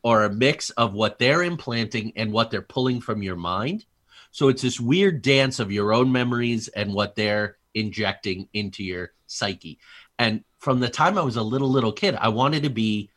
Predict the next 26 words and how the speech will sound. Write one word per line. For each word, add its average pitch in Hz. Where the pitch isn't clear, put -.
a 113
mechanic. 180
And, 113
uh, 117
they, 123
I 131
was 123
talked 139
out 113
of 85
it 85
by 104
the 90
school 104
guidance 98
counselors. 90
Like, 101
I 107
was 98
too 127
smart 107
to 98
be 95
a 87
mechanic. 87
And 117